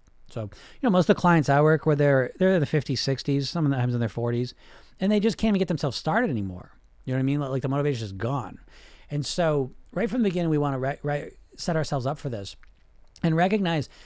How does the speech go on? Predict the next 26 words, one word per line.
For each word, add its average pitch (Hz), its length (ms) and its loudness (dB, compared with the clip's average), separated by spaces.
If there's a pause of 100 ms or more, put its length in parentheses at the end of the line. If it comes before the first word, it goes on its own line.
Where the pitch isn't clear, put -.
(120)
that 180 100 -4
even 233 380 2
this, 214 360 0
even, 180 300 4
even 185 400 4
anything 277 380 2
we 226 120 4
wanna 160 360 0
do, 123 480 0 (200)
discouragement's 175 600 0
always, 151 420 0
like, 135 220 -4
the, 123 200 -8
I 156 160 -2
swear, 151 360 -2
it's 113 120 -8
one 143 120 -2
of 139 80 0
the, 120 100 -2 (140)
the 139 160 -6
first - 580 -2 (240)
things 170 240 0
we 151 80 0
have 139 140 -2
to 117 80 -6
overcome, 117 640 -4